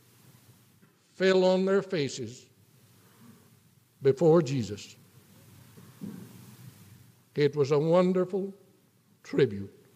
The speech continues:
to the man of Galilee. How glorious it would have been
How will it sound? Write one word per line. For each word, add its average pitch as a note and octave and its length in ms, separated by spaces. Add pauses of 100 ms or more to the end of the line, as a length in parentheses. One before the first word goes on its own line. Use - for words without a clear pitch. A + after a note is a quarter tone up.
(2000)
to D3+ 120
the C#3+ 120
man C3+ 600 (1000)
of A2+ 220
Galilee. A2 600 (1700)
How G3+ 320
glorious A#3+ 1120 (1000)
it G#3+ 240
would A3+ 180
have G#3+ 200
been C3 540